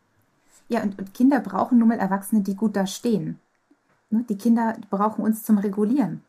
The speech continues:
Damit, also vor allem die kleineren Kinder, das hört natürlich auf oder wird, wird weniger, wenn die größer werden. Aber die brauchen uns als Vorbild, als,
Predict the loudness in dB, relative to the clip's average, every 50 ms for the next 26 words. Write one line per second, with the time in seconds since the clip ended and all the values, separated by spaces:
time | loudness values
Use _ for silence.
0 | _ _ _ -10 -4 0 2 2 2 0 -2 -8 -8 -6 -4 -2 -2 0 0 0
1 | 0 0 0 -2 0 0 2 0 0 -2 -6 -8 -8 -8 -8 -8 -8 -10 -10 -12
2 | -14 -16 -12 -10 -8 -6 -4 -2 -4 -4 -2 -4 -4 -4 -4 -4 -4 -4 -4 -4
3 | -6 -8 -8 -8 -10 -10 -10 -10 -10 -8 -4 0 2 4 4 4 2 0 -6 -6
4 | -8 -8 -10 -6 -2 -2 0 0 -2 -4 -6 -6 -8 -8 -8 -10 -10 -12 _ _
5 | _ _ _ _ _ _ -12 -8 -6 -4 -2 -4 -4 -4 -4 -4 -2 -2 -2 -2
6 | -2 0 0 -2 -2 -4 -8 -8 -8 -8 -6 -4 -4 -4 -4 -8 -8 -8 -10 -10
7 | -10 -10 -10 -12 -14 -16